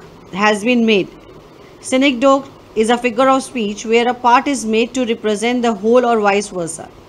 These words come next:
Silk has been mentioned to speak about the silk robes that the ladies in the poem are wearing.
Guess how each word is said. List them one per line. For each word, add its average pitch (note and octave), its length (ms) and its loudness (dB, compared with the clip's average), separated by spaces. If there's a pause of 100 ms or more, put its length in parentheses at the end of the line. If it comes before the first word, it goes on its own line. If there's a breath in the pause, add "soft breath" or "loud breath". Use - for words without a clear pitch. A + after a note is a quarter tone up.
(140)
Silk C#4+ 340 -4
has G#3 340 0
been A3+ 180 -2
mentioned A3+ 440 -2
to A#3+ 100 -4
speak A#3+ 380 -8
about G3 320 -2
the A3 100 -2
silk A#3 340 -2
robes G3 500 -4 (500 loud breath)
that G3+ 220 2
the A3 100 0
ladies A#3+ 420 0
in A#3 140 0
the A3+ 80 0
poem A3+ 420 -2
are G#3 140 2
wearing. F3+ 440 -2